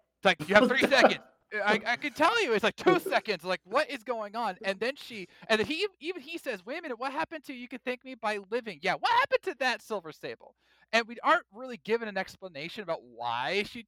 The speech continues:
Speaker 1: just doesn't trust Spider-Man at the outset, outside of, like, she's Silver Sable. Okay, that's, that's strong <laughs> female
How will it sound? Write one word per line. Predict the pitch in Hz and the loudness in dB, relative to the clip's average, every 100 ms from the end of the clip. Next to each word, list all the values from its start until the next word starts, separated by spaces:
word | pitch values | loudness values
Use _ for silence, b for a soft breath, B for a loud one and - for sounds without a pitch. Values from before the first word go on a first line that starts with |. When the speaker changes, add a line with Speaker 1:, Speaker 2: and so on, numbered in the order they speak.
| - | -8
Speaker 1:
just | 226 - _ - | -8 -8 _ -2
doesn't | 175 202 240 | -2 -2 -12
trust | - 240 - _ | -6 -6 -6 _
Spider-Man | - 233 254 262 | -8 -6 -4 -6
at | 262 262 | -6 -6
the | 269 | -2
outset, | 277 - - 285 | -2 -2 -2 0
outside | 247 226 226 220 | 2 0 -2 -4
of, | 208 175 | -4 -4
like, | 175 165 _ _ _ _ _ _ _ | -6 -6 _ _ _ _ _ _ _
she's | - - 143 | -18 -12 -12
Silver | - 190 214 | -6 -6 -6
Sable. | 208 247 285 147 - _ _ _ _ _ _ _ _ _ _ _ - | -4 -2 -2 -6 -12 _ _ _ _ _ _ _ _ _ _ _ -8
Okay, | 160 185 226 285 277 120 | -6 -4 0 2 2 2
that's, | 175 - - _ | -2 -2 -14 _
that's | 170 196 | -2 -2
strong | - - 190 175 160 147 135 139 _ | -4 -14 -6 -6 -6 -10 -18 _ _
<laughs> | 131 - 160 | -20 -18 -12
female | 202 151 196 | -12 0 0